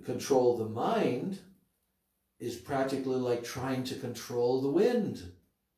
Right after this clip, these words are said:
Arjuna says. And then Krishna responds to that by saying, "Yes, it's true.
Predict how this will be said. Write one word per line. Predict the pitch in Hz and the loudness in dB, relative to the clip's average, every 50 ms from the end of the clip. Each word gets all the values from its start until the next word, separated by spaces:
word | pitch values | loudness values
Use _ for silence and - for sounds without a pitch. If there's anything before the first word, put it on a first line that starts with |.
| _ _ _ _ _ _ _ _ _ _ _ _ _ _ _ _ _ - | _ _ _ _ _ _ _ _ _ _ _ _ _ _ _ _ _ -14
Arjuna | 87 95 92 92 101 98 95 90 90 | -10 -10 -10 -8 -8 -8 -8 -10 -12
says. | - - - - 87 87 95 - - - - _ _ _ _ _ _ _ _ _ _ _ _ _ _ _ _ _ _ _ _ _ _ _ _ _ _ _ _ _ _ _ _ _ _ _ _ _ _ - | -14 -16 -18 -18 -18 -18 -18 -18 -20 -20 -20 _ _ _ _ _ _ _ _ _ _ _ _ _ _ _ _ _ _ _ _ _ _ _ _ _ _ _ _ _ _ _ _ _ _ _ _ _ _ -2
And | 202 214 220 | -2 0 0
then | 294 277 262 262 - | 0 -2 -2 -4 -4
Krishna | - 247 247 - 285 220 | -4 -4 -4 -4 -4 -2
responds | 196 180 170 - - 202 208 226 202 170 170 - - - | -2 -2 -2 -2 0 0 0 0 0 -2 -4 -8 -10 -6
to | 160 | -2
that | 160 175 185 - - - - - | 0 2 2 2 0 -2 -4 -4
by | - 123 120 | -2 -2 0
saying, | 120 - - 135 135 131 131 131 - - - - _ _ _ _ _ _ _ - | 0 -2 -2 -2 -2 -2 -2 -4 -8 -10 -16 -20 _ _ _ _ _ _ _ -8
"Yes, | 226 - - - - - - - - - - | -4 -4 -2 -2 -2 -4 -6 -10 -12 -18 -20
it's | _ - | _ -20
true. | - - - - - - 90 - - - | -20 -20 -16 -12 -10 -8 -8 -8 -10 -12